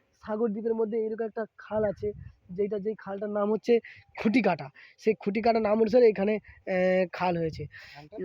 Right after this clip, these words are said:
Speaker 2: ছিল মোরাগুলে নদীর সঙ্গে,
Speaker 1: হুম।
Speaker 2: এই খালের যোগ।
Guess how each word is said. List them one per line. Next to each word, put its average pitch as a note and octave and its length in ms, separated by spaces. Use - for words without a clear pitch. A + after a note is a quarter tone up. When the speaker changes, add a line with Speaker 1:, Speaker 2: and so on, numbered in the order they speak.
Speaker 2:
ছিল F#3 160
মোরাগুলে A3 500
নদীর A3 380
সঙ্গে, B3 260
Speaker 1:
হুম। G3 200
Speaker 2:
এই G3+ 120
খালের G3 320
যোগ। D#3 180